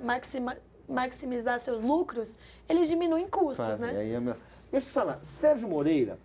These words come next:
Speaker 2: pergunta pelo Facebook. Ah, ele diz assim,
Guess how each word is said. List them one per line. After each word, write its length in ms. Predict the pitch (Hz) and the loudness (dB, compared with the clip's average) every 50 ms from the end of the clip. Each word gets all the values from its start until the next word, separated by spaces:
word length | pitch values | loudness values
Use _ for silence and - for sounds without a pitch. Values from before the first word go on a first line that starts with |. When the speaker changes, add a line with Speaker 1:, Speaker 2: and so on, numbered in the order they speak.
| - | 0
Speaker 2:
pergunta 480 | - 185 156 147 143 185 202 170 196 180 | 2 2 2 2 0 -4 -2 0 -2 0
pelo 240 | - 185 180 170 160 | 2 2 2 2 2
Facebook. 840 | - - - 180 175 - - 170 131 110 104 113 110 - - - - - - - - - - - - - - - - - - - - - - - - - - - | 2 2 2 2 2 2 -2 -6 -6 -4 -4 -4 -6 -6 -10 -20 -20 -20 -20 -20 -20 -20 -20 -20 -20 -20 -20 -20 -20 -20 -20 -20 -20 -20 -20 -20 -20 -16 -8 -4
Ah, 320 | 156 160 165 170 160 165 | 0 2 2 2 4 2
ele 140 | 175 185 196 | 2 0 -2
diz 220 | 175 196 220 180 | -4 -4 -2 0
assim, 400 | 190 180 - - - 120 104 92 | 0 0 0 -2 -8 -8 -10 -10